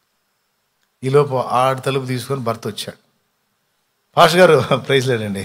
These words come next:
"ఆ, ప్రైజ్ లార్డ్ అయ్యా, ప్రైజ్ లార్డ్." "బ్రదర్ భోంచేశారా?" ఏం మాట్లాడలా, తిన్నానా లేదా, ఏం మాట్లాడితే కడుపు మండిపోతుంది.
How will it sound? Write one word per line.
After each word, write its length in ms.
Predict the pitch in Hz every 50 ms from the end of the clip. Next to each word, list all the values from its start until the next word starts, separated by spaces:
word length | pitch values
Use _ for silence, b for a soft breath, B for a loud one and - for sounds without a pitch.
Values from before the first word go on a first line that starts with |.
| - 107
"ఆ, 80 | 98 98
ప్రైజ్ 280 | 98 - 110 104 92 87
లార్డ్ 160 | 87 80 78
అయ్యా, 180 | 78 78 76 _ _ _ _ _ _ _ _ _ _ _ _ _ _ _ _
ప్రైజ్ 200 | - 98 90 85 80
లార్డ్." 180 | - - - _ _ _ _ _ _ _ _ _ _ _ _ _ _ _ _ _ _ _ _ _ _ _ _ _ _ _ _ _ _ _ _ _ _ _ _ _ _ _ _ _ _ _ _ _ _ _ _ _ _ _ _ _ _ _ _ _ _ _ _ _ _ _ _ _ _ _ _ _ _ -
"బ్రదర్ 260 | 131 151 165 165 135
భోంచేశారా?" 560 | 123 143 156 - 151 131 107 127 117 123 135 135 - _ _ _ _ _ _ _ _ _ _ _ _ _ _ _ _ _ _ _ _ _ _ _ _ _ _ _ _ _ _ _ _ _ _ _ _ _ _ 101
ఏం 320 | 104 113 139 165 180 180
మాట్లాడలా, 500 | 170 156 151 - 135 127 113 101 90 85 - - _
తిన్నానా 420 | - 131 135 143 143 139 139 139
లేదా, 300 | 135 127 127 123 117 117 -
ఏం 220 | - 117 143 175 185
మాట్లాడితే 420 | 175 165 160 160 156 151 151 147
కడుపు 280 | 147 139 135 143 139 143
మండిపోతుంది. 560 | 131 127 127 123 127 110 101 - - -